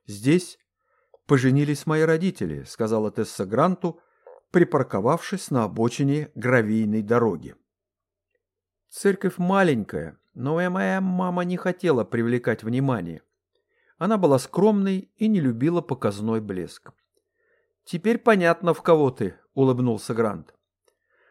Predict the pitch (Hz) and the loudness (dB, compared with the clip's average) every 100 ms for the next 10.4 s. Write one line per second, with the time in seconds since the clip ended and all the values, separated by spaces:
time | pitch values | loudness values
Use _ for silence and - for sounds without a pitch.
0 | _ - 104 208 214 202 - 196 - - | _ -16 2 4 6 4 2 -8 -8 -18
1 | - 170 240 156 131 131 117 123 131 240 | -12 -6 -4 0 0 0 -2 -4 -2 0
2 | 226 220 _ _ _ _ - 233 214 220 | 0 -2 _ _ _ _ -2 0 2 2
3 | 233 226 226 - 156 131 127 123 170 185 | 0 -2 -4 -4 -2 0 -2 0 -2 -2
4 | - _ 123 117 - - 151 147 139 - | -6 _ -2 -2 -4 -2 -2 -2 -6 -6
5 | 120 117 117 98 - 82 82 - _ _ | -6 -6 -6 -8 -10 -12 -12 -16 _ _
6 | _ _ _ _ _ - 196 190 - 190 | _ _ _ _ _ 0 2 0 -2 2
7 | 208 208 208 190 170 147 123 - - 143 | 4 2 0 0 2 0 -2 -6 -6 -4
8 | 139 135 123 127 147 190 156 117 113 107 | -4 -6 -2 -2 0 0 0 0 -2 -2
9 | 127 139 135 120 120 - 120 113 113 113 | -2 -2 -4 -4 -6 -8 -8 -8 -8 -6
10 | 95 87 80 62 | -8 -8 -14 -16